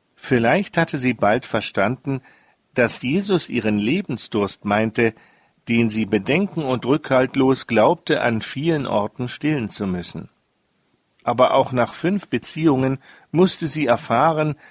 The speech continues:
dass ihr Durst nach Liebe, nach Geborgenheit und Akzeptanz immer noch vorhanden war. Jesus machte ihr jedoch keine Vorwürfe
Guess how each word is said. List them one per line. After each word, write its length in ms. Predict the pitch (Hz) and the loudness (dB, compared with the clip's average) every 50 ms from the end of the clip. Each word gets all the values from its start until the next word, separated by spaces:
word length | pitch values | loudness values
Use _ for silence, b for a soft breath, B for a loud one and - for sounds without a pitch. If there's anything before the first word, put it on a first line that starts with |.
| b b b - | b b b -2
dass 240 | 120 113 110 - - | 0 0 0 -2 -2
ihr 160 | 127 117 104 | 0 0 0
Durst 440 | 98 110 110 139 175 175 - - - | 2 0 0 0 0 -2 -6 -6 -4
nach 220 | 101 95 87 - | -4 -4 -4 -4
Liebe, 500 | 104 104 110 131 165 160 147 165 165 156 | -6 -6 -6 -4 -6 -4 0 0 0 0
nach 280 | 143 110 90 - - - | 0 -2 -6 -8 -14 -8
Geborgenheit 880 | - 98 92 - 101 107 117 127 120 127 117 101 107 107 113 110 - | -8 -8 -4 0 2 2 2 2 0 -2 -8 -4 -2 -2 -2 -2 -4
und 160 | 101 101 - 90 | -6 -6 -6 -6
Akzeptanz 800 | - _ - - 110 - - - 117 123 131 131 - - - b b b b b b b - | -8 _ -6 -6 -6 -6 -2 0 0 0 0 0 -4 -6 -6 b b b b b b b 0
immer 240 | 123 117 113 107 98 | 2 4 4 4 2
noch 220 | 95 92 90 - | 2 0 -2 -4
vorhanden 580 | - - 110 107 113 143 156 - - 123 104 - | -4 -2 -2 0 0 -2 -4 -4 -8 -10 -4 -2
war. 280 | 92 85 80 80 _ _ _ _ _ _ _ _ _ _ _ _ _ _ _ _ _ _ _ | -2 -2 -2 -4 _ _ _ _ _ _ _ _ _ _ _ _ _ _ _ _ _ _ _
Jesus 560 | 175 117 110 135 170 170 214 214 202 - - | -6 -2 2 2 2 2 2 0 0 0 0
machte 340 | 170 165 160 - - - 160 | 0 -2 -2 -2 -4 -6 -6
ihr 260 | 139 - 143 143 135 | -4 -2 0 0 0
jedoch 440 | 127 123 123 123 117 113 - - - | 0 -2 0 2 2 2 2 -2 -10
keine 320 | - 107 101 101 104 101 | -4 -2 0 0 0 -2
Vorwürfe 920 | - - - 160 165 170 165 135 104 92 87 80 78 - - 92 90 82 | -4 -4 -4 -2 0 0 -2 -4 -6 -6 -6 -6 -6 -8 -8 -8 -8 -8